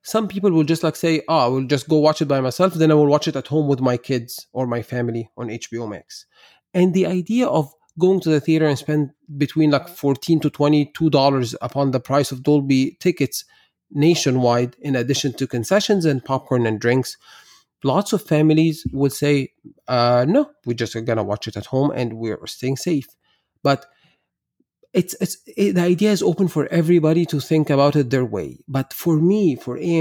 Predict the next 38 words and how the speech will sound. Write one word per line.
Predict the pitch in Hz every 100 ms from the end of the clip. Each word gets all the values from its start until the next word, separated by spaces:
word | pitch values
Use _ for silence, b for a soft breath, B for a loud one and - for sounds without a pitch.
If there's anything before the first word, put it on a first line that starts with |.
| 147
M |
C, | - 165 139 113 _ b b b b _ _ -
to | 170
agree | 160 143 185
on | 185 160
this, | 185
this | - 233 -
means | 196 185
that, | 151 139
like, | 127 -
it's, | 147 - 151 -
it's | 160 - 165
really | 170 160
hard, | 113 117 82 - -
and | 143
it's | 139 -
really | 156 160
hard | 127 139 143
decision. | 127 139 131 B B
The | 156
way | 151 294
he | 269 247
said | - 254 147
it, | -
he | 165
said, | 185
like, | 180 -
"A | 233
M | 247
C | 214
is | 233
fully | - 240 233
on | - 175
board | 170 196 -
for | 170 151
Warner | 160 175 165
Brothers | 160 160 160 151
announcement. | 139 147 208 233 - 262